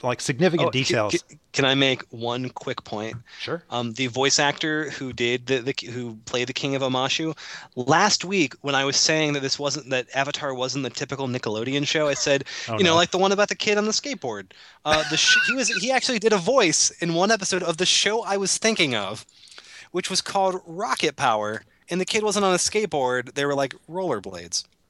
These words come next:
Speaker 2: So now everyone knows.
Speaker 1: <laughs> So you had it totally wrong, is what you're saying.
Speaker 2: I, <laughs> I had it completely wrong, but that was the show I was thinking of.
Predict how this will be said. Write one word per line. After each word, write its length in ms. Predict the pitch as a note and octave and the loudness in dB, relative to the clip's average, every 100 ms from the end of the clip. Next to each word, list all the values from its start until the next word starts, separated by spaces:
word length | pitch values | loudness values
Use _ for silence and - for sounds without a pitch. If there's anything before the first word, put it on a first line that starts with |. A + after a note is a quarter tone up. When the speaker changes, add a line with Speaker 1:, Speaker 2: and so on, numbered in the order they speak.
| - | -8
Speaker 2:
So 400 | - C#3+ B2 B2 B2 - - - | -4 0 0 0 -4 -16 -20 -6
now 320 | D#3 D3+ D#3 | 2 4 4
everyone 480 | C#3 C#3+ C#3+ C#3 C3 | 4 0 2 0 0
knows. 360 | G2 F#2 - - | -4 -6 -8 -8
Speaker 1:
<laughs> 40 | F#2 | -12
So 160 | - | -8
you 100 | C3+ | -2
had 140 | D3+ G#2+ | -2 -2
it 140 | - | -6
totally 460 | - C#3 C#3+ A#2+ G2+ | -2 2 2 2 -4
wrong, 320 | F#2+ F2 F2+ | -6 -10 -12
is 100 | F2+ | -12
what 120 | G2 | -14
you're 100 | F2+ | -14
saying. 320 | F2+ F#2+ E2 - | -14 -16 -16 -6
Speaker 2:
I, 60 | C#3 | -2
<laughs> 140 | - | 2
I 80 | E3+ | 4
had 140 | D3+ | 6
it 80 | A3+ | 4
completely 600 | - D3+ E3+ F3+ G3 D#3+ | 2 -2 4 4 4 2
wrong, 320 | D3 C3 A#2 | 4 4 2
but 80 | A2+ | -2
that 120 | E3+ | -4
was 120 | G#3+ - | -4 -10
the 100 | A3+ | -12
show 160 | C4 | -12
I 80 | B3 | -14
was 160 | A#3+ - | -12 -10
thinking 300 | B3 G#3 F3 | -10 -10 -12
of. 180 | F3 | -14